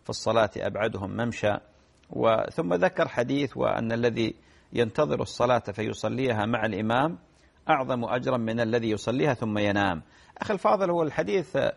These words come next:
طبعًا الحديث ذكره المنذري أيضًا في الترغيب والترهيب، وهو عند مسلم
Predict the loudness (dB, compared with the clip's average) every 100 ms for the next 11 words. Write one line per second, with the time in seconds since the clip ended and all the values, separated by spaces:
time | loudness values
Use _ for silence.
0 | -8 -20 _ 0 2 0 0 0 2 2
1 | 2 -2 0 -2 2 2 2 0 -4 -10
2 | _ _ _ _ -6 -6 -4 -6 -2 0
3 | 0 2 2 4 2 2 0 -2 -2 -2
4 | -2 -2 0 0 0 -2 -4 -2 -2 0
5 | 0 0 -4 -6 0 0 0 -2 -4 -4
6 | -2 -2